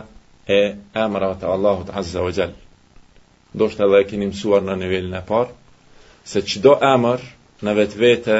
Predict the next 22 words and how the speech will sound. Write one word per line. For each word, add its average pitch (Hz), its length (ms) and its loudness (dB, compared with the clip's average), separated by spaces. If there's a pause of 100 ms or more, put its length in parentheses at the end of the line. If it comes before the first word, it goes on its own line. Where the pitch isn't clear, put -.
(300)
e 95 160 2
përmban 104 540 0 (340)
edhe 101 240 -2
cilësinë. 110 540 -8 (1300)
Kurse 110 360 2 (120)
çdo 117 320 4
cilësi 131 440 -2 (840)
nuk 120 220 -4
e 123 120 4
përmban 107 540 2
në 95 100 0
vete 110 400 0 (1120)
emrin 101 460 0
e 95 100 -4
Allahut 95 560 2
Azza 92 340 -4
wa 92 80 0
Jall. 95 220 2 (1080)
Si - 140 -6
për 127 220 0
shembull, 127 420 4
prej 107 360 2